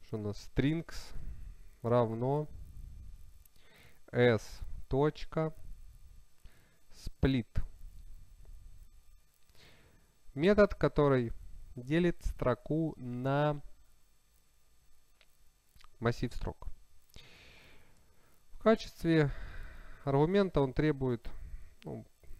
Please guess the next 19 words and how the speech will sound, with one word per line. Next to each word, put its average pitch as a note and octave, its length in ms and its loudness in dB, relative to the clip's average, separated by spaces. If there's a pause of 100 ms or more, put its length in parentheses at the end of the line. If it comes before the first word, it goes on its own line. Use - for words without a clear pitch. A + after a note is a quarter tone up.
(500)
строку D3 480 2
разделителей. C3+ 720 2 (260)
Правда, B2 240 0
эта B2+ 160 2
строка C3+ 400 0
задается B2+ 480 0
в A#2 40 -4
виде B2 200 -2
регулярок, D#3 600 2
но G3+ 260 2 (920)
мы F3 200 4
с - 100 -4
вами C#3+ 220 4
можем B2+ 400 0
просто C3+ 400 2
эти A2+ 240 0
символы B2+ 500 4
разделителей A#2+ 640 0
перечислить C3 680 -4